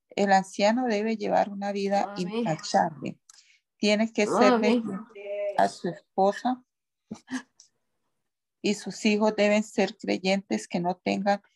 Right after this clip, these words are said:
Speaker 1: una reputación de ser desenfrenados ni rebeldes, pues un líder de la iglesia es un administrador de la casa de Dios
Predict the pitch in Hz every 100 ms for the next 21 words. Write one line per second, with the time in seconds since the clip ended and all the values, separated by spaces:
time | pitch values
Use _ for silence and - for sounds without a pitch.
0 | _ - 202 214 220 208 - - 165 160
1 | - 180 190 - - 180 196 196 - -
2 | - - 185 196 - - _ 196 196 202
3 | 180 - 175 170 196 208 202 175 160 165
4 | 165 160 - _ _ _ _ _ - 196
5 | 196 202 214 226 233 240 208 185 175 175
6 | 185 196 - 202 190 190 - 202 208 202
7 | 185 180 - 185 165 160 175 - - _
8 | - 202 185 - 180 180 208 180 165 185